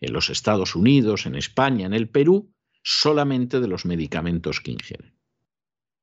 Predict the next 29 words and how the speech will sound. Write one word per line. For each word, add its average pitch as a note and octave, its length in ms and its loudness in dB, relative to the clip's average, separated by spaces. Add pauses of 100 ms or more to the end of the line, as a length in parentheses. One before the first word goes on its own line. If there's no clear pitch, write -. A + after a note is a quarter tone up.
(220)
No D#3 240 6
de F3+ 100 4
la D3+ 120 4
enfermedad A#2+ 680 0
que F#2+ 100 -2
supuestamente F#2+ 840 -2
curan F#2+ 300 0
los F2+ 120 0
medicamentos, F2+ 680 2
no, G#2+ 120 4
no, A2+ 220 4 (260)
de F2 240 2
los C#3+ 360 2
medicamentos E2 800 -2
que D#2+ 100 -6
ingieren. - 420 -8 (840)
En F2+ 80 2
Estados C#3 360 4
Unidos, D3+ 380 4
la G3 140 0
ingesta D3 500 2
de A2 100 2
medicamentos G#2+ 840 2 (240)
es - 360 2
la G2 300 2
tercera C#3+ 640 -2 (100)
causa C3 600 -2
de E2+ 140 -2
mortalidad. D2+ 720 -4